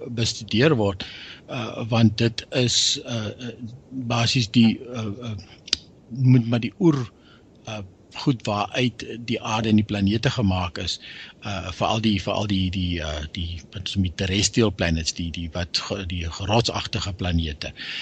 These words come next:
En, ehm, en dan die, die sneeubalgedeelte is dan die, uh, gasse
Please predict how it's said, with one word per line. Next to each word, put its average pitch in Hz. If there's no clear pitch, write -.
En, 98
ehm, 90
en 113
dan 110
die, 107
die 98
sneeubalgedeelte 110
is 117
dan 110
die, 110
uh, 107
gasse 117